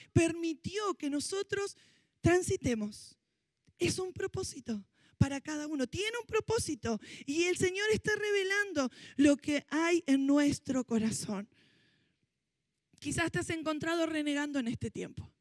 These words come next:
Quizás te has quejado. "Nadie me llama". Claro, cuando estábamos en la iglesia, todo el mundo necesitaba que sirva. Ahora nadie se acuerda mi número, ¿no es cierto? Porque somos así.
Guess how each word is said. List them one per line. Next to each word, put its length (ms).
Quizás 540
te 100
has 100
quejado. 500
"Nadie 280
me 80
llama". 340
Claro, 300
cuando 240
estábamos 520
en 100
la 40
iglesia, 360
todo 280
el 60
mundo 320
necesitaba 480
que 140
sirva. 320
Ahora 360
nadie 540
se 80
acuerda 300
mi 120
número, 380
¿no 80
es 80
cierto? 300
Porque 320
somos 760
así. 340